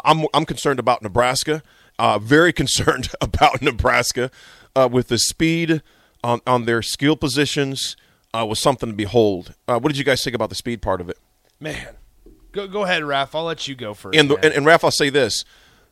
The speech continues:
Speaker 1: the amount of play, the, the, the clip, the amount of plays they ran, the clip they ran so fast. They ran play after play after play after play.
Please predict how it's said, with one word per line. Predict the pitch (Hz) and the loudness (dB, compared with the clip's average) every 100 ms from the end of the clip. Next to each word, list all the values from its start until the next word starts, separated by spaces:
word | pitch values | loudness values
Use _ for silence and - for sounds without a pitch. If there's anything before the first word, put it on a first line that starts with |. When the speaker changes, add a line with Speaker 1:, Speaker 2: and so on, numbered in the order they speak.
| _ _ _ _ _ - | _ _ _ _ _ -12
Speaker 1:
the | 131 147 | 4 6
amount | 143 156 165 - _ - | 6 6 4 0 _ -6
of | 120 | -4
play, | - 175 - | 2 2 2
the, | 135 - | -4 -4
the, | 123 123 - | -4 -4 -4
the | - | -10
clip, | - 214 202 - - _ | -6 0 0 -2 -16 _
the | 131 | 0
amount | 139 151 | 2 0
of | - | 0
plays | 151 143 117 | -2 0 -2
they | 120 | -2
ran, | 123 | -2
the | 98 | -6
clip | - - 156 131 | -10 -4 -2 -2
they | 110 | 0
ran | 135 135 | 0 0
so | - 117 | -2 -2
fast. | 117 95 78 - | 0 0 0 -2
They | 127 | -2
ran | 117 139 120 | 2 0 0
play | - 147 127 | -2 0 0
after | - | -2
play | - 131 117 | -4 0 0
after | - | -2
play | - 120 | -2 -2
after | 107 - | -2 -6
play. | 147 139 | -2 -2